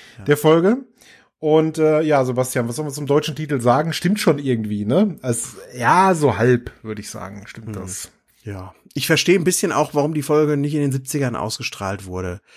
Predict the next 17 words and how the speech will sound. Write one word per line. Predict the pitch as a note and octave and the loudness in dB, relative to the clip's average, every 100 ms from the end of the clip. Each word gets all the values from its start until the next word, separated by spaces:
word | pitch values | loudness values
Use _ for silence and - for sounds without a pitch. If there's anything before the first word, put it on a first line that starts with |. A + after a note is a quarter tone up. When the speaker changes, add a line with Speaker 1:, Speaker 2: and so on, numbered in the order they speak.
| - - - - | -20 -20 -20 -20
Speaker 1:
Deswegen | - - A2+ C3 D3+ C#3 | -18 -6 0 2 4 2
gibt's | C#3+ - | 2 2
nur | C#3+ | 2
den | C3 D3 | 4 4
einen | C3+ D#3 C#3 A#2 | 4 4 4 2
deutschen | F#2+ G#2+ A2+ | 0 -2 -6
Titel. | - A2 B2 C#3+ - - - - - | -8 -4 -2 -2 -6 -20 -20 -20 -8
Aber | A#2+ A#2 | -2 2
das | A#2+ - - | 4 2 2
können | B2 | 0
wir | A#2+ | 0
uns | B2+ | 0
ja | A#2+ A#2 G2+ | 0 0 -2
gleich | E2 F2+ - | -2 -2 -2
mal | G#2+ G2 F#2+ - - | -2 -2 -4 -8 -14
erarbeiten. | - G2+ A2 A2+ F#2+ - - - - - - _ _ _ _ A#2 - | -10 -8 -6 -6 -8 -8 -14 -16 -18 -20 -20 _ _ _ _ -10 -8
Speaker 2:
Richtig. | F2 - - - | -8 -10 -20 -20